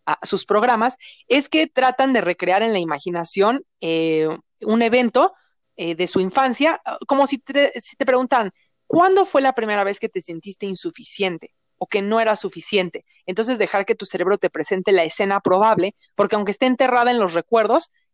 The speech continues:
eh, solo el hecho de, de estar pensando en la insuficiencia, tu cerebro conecta con un episodio. Y una vez que encuentras ese episodio, tanto Dispensa como los que practicamos hipnosis, lo que enseñamos es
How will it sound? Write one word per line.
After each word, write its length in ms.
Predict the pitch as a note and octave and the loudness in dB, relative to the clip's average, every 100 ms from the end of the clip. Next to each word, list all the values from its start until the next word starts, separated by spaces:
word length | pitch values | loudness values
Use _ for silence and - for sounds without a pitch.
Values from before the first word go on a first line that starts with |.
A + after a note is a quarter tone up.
| - | -4
eh, 320 | F3+ F#3 F#3 F3+ - | 0 2 0 -2 -4
solo 280 | - C4+ | 0 4
el 100 | C4+ | 4
hecho 200 | B3 C4 | 2 2
de, 220 | B3 F#3 - _ | 2 2 -2 _
de 120 | _ E3+ | _ -6
estar 260 | - G#3 | -2 0
pensando 420 | A#3 G#3 A3 G#3 | 0 0 0 0
en 80 | A3 | 0
la 60 | F#3 | 0
insuficiencia, 840 | E3 G3+ E3+ - A#3+ A3+ G#3 B3 | 0 -2 -2 -4 0 0 0 -2
tu 120 | B3+ | 0
cerebro 340 | - C#4+ D4+ D4+ | 0 2 2 2
conecta 560 | A3 A3 A#3+ - F3 | 0 0 -2 -2 -6
con 240 | - F3+ G3 | -4 -4 -4
un 100 | G#3 | -6
episodio. 560 | - - G3+ F3+ - _ _ _ _ _ - | -6 -2 0 0 -2 _ _ _ _ _ 0
Y 120 | C#4 | 2
una 200 | E4 F4 | 4 4
vez 240 | C#4+ C#4 | 4 2
que 240 | C#4+ C#4+ - | 0 -2 -2
encuentras 580 | G3 F#3+ A3 A3 B3 A3+ | -4 0 0 2 0 0
ese 180 | G3+ G#3 | 0 -2
episodio, 600 | - F#3+ B3 F#3+ - - _ _ | -2 0 2 4 2 -4 _ _
tanto 320 | F#3+ F#3 G3 | -2 0 0
Dispensa 580 | F#3 - A#3+ B3 A#3+ C#4 | -2 -2 0 0 0 -2
como 320 | G#3 F3 F3 F3+ | -2 0 0 0
los 220 | F3+ - | -4 -4
que 100 | F3 | -4
practicamos 680 | E3+ D#3+ F3+ G3+ G#3 A#3 | -4 -2 -4 0 0 0
hipnosis, 580 | F3+ D#3+ G#3 G#3+ G#3+ A#3 - _ | -4 -4 0 0 0 -6 -8 _
lo 120 | F#3+ | -2
que 100 | G#3+ | 0
enseñamos 580 | G3 A3+ G#3+ A#3 B3 - | 0 0 0 2 2 2
es 260 | G#3 G#3+ | 2 0